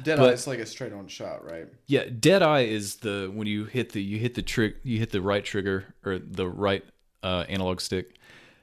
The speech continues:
Speaker 2: and you, it's the slow motion aiming and targeting. So
Speaker 1: Oh,
Speaker 2: it
Speaker 1: like
Speaker 2: helps
Speaker 1: Max
Speaker 2: you.
Speaker 1: Payne.
Speaker 2: Yeah, kinda like that. The funny way about how you go about replenishing that is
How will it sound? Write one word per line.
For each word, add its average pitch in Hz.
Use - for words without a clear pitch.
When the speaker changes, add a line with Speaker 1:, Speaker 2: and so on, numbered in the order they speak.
Speaker 2:
and 107
you, 101
it's -
the -
slow 107
motion 98
aiming 90
and 90
targeting. 90
So 110
Speaker 1:
Oh, -
Speaker 2:
it -
Speaker 1:
like 147
Speaker 2:
helps 143
Speaker 1:
Max 135
Speaker 2:
you. 95
Speaker 1:
Payne. 113
Speaker 2:
Yeah, 120
kinda 104
like 95
that. 87
The 127
funny 170
way 131
about 110
how 127
you 107
go 113
about 107
replenishing 104
that 90
is 92